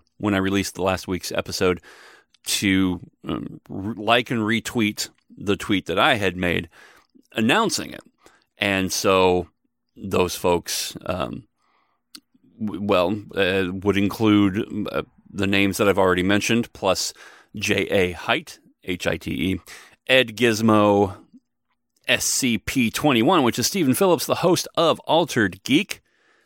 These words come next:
uh, among other shows. We've got P C Herring, Paul Herring, who is a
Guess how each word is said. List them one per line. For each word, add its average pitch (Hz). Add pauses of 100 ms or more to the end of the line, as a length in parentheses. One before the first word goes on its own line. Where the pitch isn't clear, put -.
(360)
uh, 95
among 101
other 104 (340)
shows. 147 (360)
We've 110
got 117
P 160
C 165
Herring, 139
Paul 107
Herring, 113
who 127
is 104
a 95